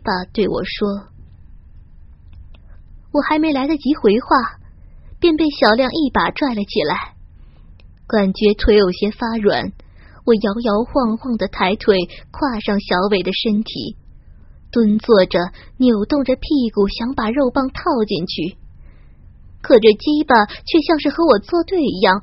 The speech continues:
晃荡着不肯就范。情急之下，我探手抓住鸡巴，一边移动着屁股去对准，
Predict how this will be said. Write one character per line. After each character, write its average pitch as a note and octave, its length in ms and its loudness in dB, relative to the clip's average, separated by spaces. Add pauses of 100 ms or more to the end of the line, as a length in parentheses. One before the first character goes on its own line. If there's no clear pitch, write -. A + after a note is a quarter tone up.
(120)
晃 G#3+ 460 0
荡 G3 240 0
着 F#3+ 100 -2 (240)
不 G#3+ 220 2
肯 E3 260 -8
就 G3+ 240 -4
范。 - 380 -10 (2500)
情 G#3 320 0
急 G3 160 -4
之 G#3+ 240 -2
下， - 380 -6 (180)
我 A3+ 120 4
探 G#3 260 -2
手 F3+ 160 -4
抓 A#3+ 280 -6
住 A3+ 120 0
鸡 G#3 320 -4
巴， G#3+ 80 -2 (1300)
一 D4 140 2
边 D4+ 160 -2
移 B3+ 240 0
动 D#4 160 0
着 C#4+ 140 0
屁 C#4+ 280 0
股 B3 120 -4
去 C#4+ 160 -4
对 D4 260 2
准， D#3+ 320 -4